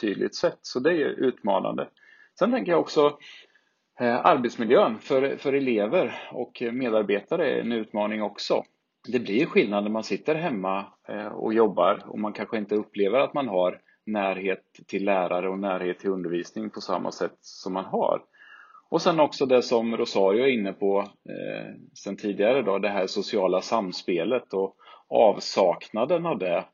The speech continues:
och vad det gör med oss människor och med, med skolan på sikt. För, för vi kan hantera ganska mycket under en kortare period, men nu har vi varit inne i en period som har varat en längre tid och, och det börjar sätta sina spår. Så att,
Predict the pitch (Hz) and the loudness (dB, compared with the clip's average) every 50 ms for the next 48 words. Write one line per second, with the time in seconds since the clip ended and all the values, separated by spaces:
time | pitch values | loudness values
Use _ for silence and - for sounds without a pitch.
0 | _ _ _ _ _ _ _ - 110 101 110 110 98 104 101 95 95 98 95 110 | _ _ _ _ _ _ _ -8 -2 2 2 2 4 4 2 2 0 0 0 2
1 | 113 120 131 147 156 147 139 123 104 101 92 - - - - - - - _ _ | 4 6 6 6 6 4 2 2 0 0 -2 -6 -10 -12 -12 -14 -16 -18 _ _
2 | _ - - 101 104 104 95 95 95 - 104 101 101 101 101 95 98 101 98 95 | _ -10 -6 -4 -4 -4 -4 -6 -6 -4 -2 -2 -2 -2 -4 -4 -6 -6 -6 -6
3 | 95 95 98 98 95 - - 123 107 95 95 90 92 90 92 - - 107 - - | -6 -6 -6 -6 -6 -4 -2 -2 -2 0 0 -2 -2 -2 -2 -4 -8 -8 -6 -4
4 | - - - - - - _ _ _ _ _ _ _ _ _ _ _ _ _ _ | -4 -6 -6 -8 -20 -20 _ _ _ _ _ _ _ _ _ _ _ _ _ _
5 | _ - - 110 113 - - - - - 120 117 143 151 - 160 160 165 160 156 | _ -2 2 2 2 2 -2 -6 -10 -6 -4 -2 -2 0 0 -2 -2 -2 -4 -6
6 | - 135 127 113 110 120 120 123 123 117 - 110 104 120 120 - - - - 170 | -2 0 2 4 4 4 2 2 0 -2 -2 -2 -2 -2 -4 -6 -6 -2 0 0
7 | 156 139 131 123 120 117 113 - 120 113 - - - 98 101 98 - 110 104 107 | 0 0 0 -2 -2 -2 -4 -4 -8 -8 -4 -2 0 0 0 0 -2 -2 -2 -2
8 | 160 165 151 175 202 175 139 113 113 113 117 123 135 143 143 143 139 143 139 - | -2 -2 -2 -4 -6 -8 -8 -8 -6 -4 -4 -4 -4 -6 -6 -4 -4 -4 -4 -4
9 | 139 123 107 101 113 151 170 - - 127 110 95 90 - - - 98 98 98 98 | -6 -6 -6 -6 -6 -8 -8 -8 -4 -2 -2 -2 -2 -4 -10 -12 -10 -8 -6 -4
10 | 113 107 101 98 101 120 147 135 - _ _ _ - 107 104 101 98 101 101 104 | 0 2 2 2 2 2 0 -2 -6 _ _ _ -12 -8 -6 -6 -6 -4 -4 -4
11 | 104 - - - 202 - - - 104 101 107 98 101 107 101 110 107 - 127 120 | -4 -4 -6 -8 -6 -6 -6 -6 -4 -4 -4 -4 -4 -4 -4 -4 -4 0 0 0
12 | 104 101 101 98 98 98 - _ _ _ _ _ _ _ - - - 120 107 - | 2 2 0 0 0 -4 -6 _ _ _ _ _ _ _ -12 -6 -4 -4 -4 -4
13 | - 98 - - 104 95 101 101 101 - - 98 - - - 92 - - 123 127 | -4 -6 -6 -6 -6 -4 -4 -6 -6 -4 -4 -2 0 -2 -2 0 2 2 2 2
14 | - | 0